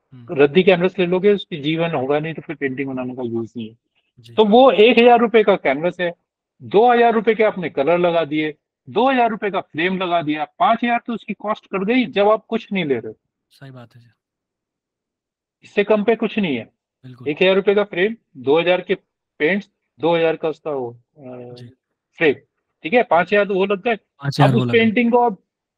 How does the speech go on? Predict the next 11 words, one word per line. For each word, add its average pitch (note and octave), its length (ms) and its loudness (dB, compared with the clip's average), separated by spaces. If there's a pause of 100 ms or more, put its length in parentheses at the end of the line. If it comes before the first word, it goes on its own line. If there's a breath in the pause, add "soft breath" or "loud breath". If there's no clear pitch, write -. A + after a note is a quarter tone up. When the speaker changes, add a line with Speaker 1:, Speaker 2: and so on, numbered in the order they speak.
(120)
Speaker 2:
उस G#3 160 0
पेंटिंग A3+ 440 0
को A#3 80 0
आप A3+ 140 0
बहुत G#3 240 0
बेच G3+ 420 -4
दोगे A#3 220 0
पाँच G#3+ 360 -4
हजार A#3 180 -4
रुपए A3 220 -10
में, D#3+ 140 -12